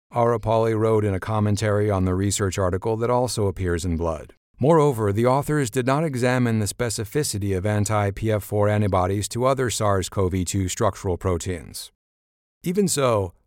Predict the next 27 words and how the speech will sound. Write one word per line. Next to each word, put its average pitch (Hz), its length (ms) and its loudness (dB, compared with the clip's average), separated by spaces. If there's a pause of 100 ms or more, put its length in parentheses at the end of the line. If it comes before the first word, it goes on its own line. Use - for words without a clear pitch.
Arapali 123 560 2
said, 113 300 0 (120)
"The 113 100 -4
findings 147 540 0
represent 117 540 -2
an 113 100 -2
important 160 640 -4
advance 120 560 -2
in 107 60 0
the 107 100 2
understanding 110 720 0
of 92 100 -2
V 104 220 0
I 101 180 0
T 104 240 -4
T 95 340 -4
and 87 200 0
covid 95 320 0
nineteen 85 580 -2 (360)
that 135 100 -6
is 135 120 -2
relevant 143 540 0
to 131 100 -8
both 143 360 -4
clinicians 123 600 0
and 117 220 0
researchers." 95 760 -4